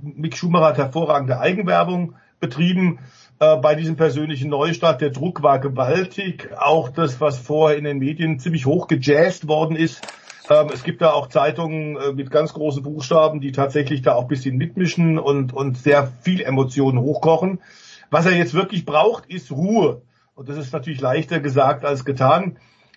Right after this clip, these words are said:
Die Bedingungen waren extrem tricky, extrem schwierig. Er hat das wirklich abgerufen, als es drauf ankam. Und das, äh, dann tatsächlich, äh,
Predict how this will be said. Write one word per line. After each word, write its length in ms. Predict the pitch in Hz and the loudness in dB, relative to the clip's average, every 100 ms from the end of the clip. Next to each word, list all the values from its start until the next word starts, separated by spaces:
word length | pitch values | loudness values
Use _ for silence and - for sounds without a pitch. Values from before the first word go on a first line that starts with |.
| - | -6
Die 80 | 156 | 0
Bedingungen 540 | 160 165 254 226 180 | 2 2 4 4 4
waren 200 | 160 156 | 2 2
extrem 720 | 156 143 - - 151 170 226 - | -4 -12 -16 -10 -6 -4 -4 -6
tricky, 360 | 185 175 196 | -8 -8 -8
extrem 500 | 165 131 - 151 190 | -6 -6 -4 -4 -4
schwierig. 440 | 175 156 160 165 139 | -6 -4 -2 0 0
Er 80 | |
hat 120 | 139 151 | 0 0
das 120 | 135 | 0
wirklich 320 | 151 139 127 | -2 -2 0
abgerufen, 680 | 160 175 196 165 170 175 170 | 0 0 0 0 -2 -4 0
als 200 | 156 160 | 0 0
es 100 | 131 | 0
drauf 260 | 151 131 | 2 2
ankam. 580 | 127 147 139 143 151 131 - _ - _ | 0 -4 0 2 2 -2 -14 _ -20 _
Und 200 | 170 131 | -4 0
das, 280 | 165 160 - | 2 0 0
äh, 180 | 160 147 | 0 2
dann 220 | 147 147 | 2 0
tatsächlich, 760 | 143 139 147 151 165 143 127 | 0 0 0 -2 -4 -6 -6
äh, 40 | - | -2